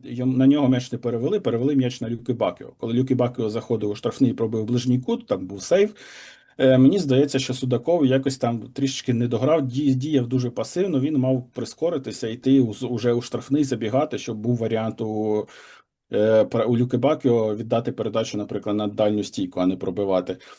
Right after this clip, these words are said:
І от, е, до цього є питання. Тобто він, наприклад, в матчі з Челсі набагато краще Судаков добігав у зони завершення, прям завжди це було дисципліновано. У с-, матчі з Ньюкаслом, е, це вже трішки не так було.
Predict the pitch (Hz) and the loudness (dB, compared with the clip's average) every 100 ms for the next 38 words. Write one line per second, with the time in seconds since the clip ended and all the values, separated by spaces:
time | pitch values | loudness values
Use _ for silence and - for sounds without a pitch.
0 | _ _ - 113 113 113 120 - 123 120 | _ _ -10 -8 -2 -2 -2 0 4 6
1 | 117 117 117 113 117 - 135 120 107 101 | 4 4 0 -4 -4 0 0 0 -2 -4
2 | 95 113 104 98 110 - 113 123 117 120 | -4 -2 -2 -2 -8 -4 0 2 2 -2
3 | 117 113 117 123 120 131 135 120 104 110 | -4 -4 -6 -6 0 2 2 2 0 -2
4 | 110 - 107 - 92 90 90 92 90 92 | -2 -2 -2 -2 -2 -2 -4 -10 -4 -4
5 | 87 98 95 95 90 - 107 101 104 98 | -4 -4 -2 -2 -4 -10 -6 -4 0 -2
6 | 92 101 113 143 - 110 98 - 92 90 | 0 0 2 2 0 -2 -2 -4 -4 -2
7 | 104 104 95 98 98 92 92 - - 113 | -4 -4 -8 -6 -6 -8 -8 -8 -4 2
8 | 143 165 135 131 131 - - - 127 113 | 2 6 4 4 -2 -20 -20 -6 -2 -2
9 | 113 113 104 - - 127 120 123 107 - | -2 -4 -6 -8 -4 0 0 0 -4 -4
10 | 107 - 139 135 135 123 117 107 104 101 | -2 4 4 4 4 4 0 0 -2 -2
11 | 104 110 - - 107 110 101 98 - 101 | -4 -12 -12 -6 -4 -2 -4 -6 -6 -6
12 | 92 87 85 87 | -2 -4 -4 -12